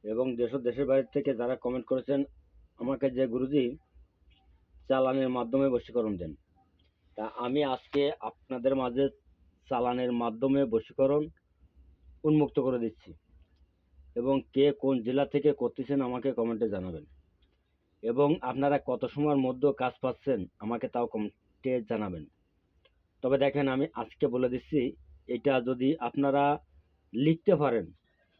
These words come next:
তাহলে ভালো, তবে লেখার জন্য লাগবে জাফরান কালি আর ডালিম গাছের কলম। জাফরান কালি আর ডালিম গাছের কলম লাগবে। আর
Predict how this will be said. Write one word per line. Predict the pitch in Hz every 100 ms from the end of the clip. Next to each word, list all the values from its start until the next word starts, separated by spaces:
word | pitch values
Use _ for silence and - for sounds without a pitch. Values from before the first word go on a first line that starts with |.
| - -
তাহলে | 143 143 151 147
ভালো, | 135 135 90 -
তবে | 131 139 139 143 -
লেখার | 120 123 156 151
জন্য | 143 156
লাগবে | 147 135 127 151
জাফরান | 123 113 147 147
কালি | 123 139 143 190 _ _ _ _ _ _ _ _ _ _ _ _ -
আর | 110 110 110 110 - _ _
ডালিম | 113 147 156 151
গাছের | 139 139 131
কলম। | 113 92 78 - _ _ _ _ _ _ _ _ 107 107
জাফরান | 135 - 160 147
কালি | 151 147 185
আর | 170
ডালিম | 139 135 131 120
গাছের | 113 120
কলম | 113 110 98
লাগবে। | 78 - - _ _ _ _ _ _ _ _ _ _
আর | 101 113